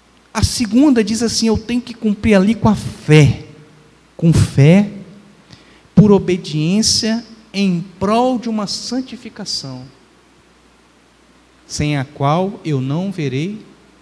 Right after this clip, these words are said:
a Deus." Vocês entenderam a diferença?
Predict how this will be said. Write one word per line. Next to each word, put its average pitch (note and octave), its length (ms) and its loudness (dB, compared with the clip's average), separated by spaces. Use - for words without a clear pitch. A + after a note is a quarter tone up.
a F3+ 60 -12
Deus." B2 520 -14
Vocês G3+ 280 -4
entenderam F3+ 800 -6
a C#3 80 -14
diferença? - 640 -12